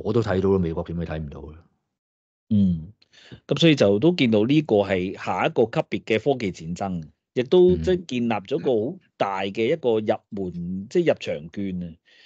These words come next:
Speaker 2: 即係呢張入場券呢，噉變咗就，其實呢個世界具備可以玩到呢樣嘢嘅國家，其實真係唔係多啊，陳博士。
Speaker 1: 係，係，就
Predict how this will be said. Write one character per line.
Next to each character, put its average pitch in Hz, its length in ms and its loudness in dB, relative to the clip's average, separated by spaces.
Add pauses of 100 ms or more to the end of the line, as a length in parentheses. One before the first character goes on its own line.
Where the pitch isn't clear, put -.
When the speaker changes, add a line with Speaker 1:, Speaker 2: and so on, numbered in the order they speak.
(240)
Speaker 2:
即 220 120 2
係 - 20 4
呢 226 80 -4
張 226 140 4
入 156 100 4
場 92 260 -6
券 117 180 -2
呢， 135 60 -4 (180)
噉 139 140 -4
變 135 140 -2
咗 123 100 2
就， 98 400 -2
其 110 100 -2
實 120 40 4
呢 226 100 2
個 240 60 0
世 127 160 0
界 113 160 0
具 110 120 -2 (100)
備 95 200 -6
可 143 80 -2
以 175 60 2
玩 104 400 -8
到 135 100 0
呢 135 120 -2
樣 143 240 0
嘢 92 240 -4
嘅 107 120 -4
國 110 160 -4
家， 147 140 -6
其 123 80 -6
實 90 60 -2
真 180 180 -2
係 - 20 -6
唔 69 40 -8
係 - 140 -16 (140)
多 87 300 -6
啊， 76 40 -14
陳 78 120 -16
博 73 140 -14
士。 - 140 -18 (680)
Speaker 1:
係， 92 340 -8
係， - 280 -16
就 107 120 0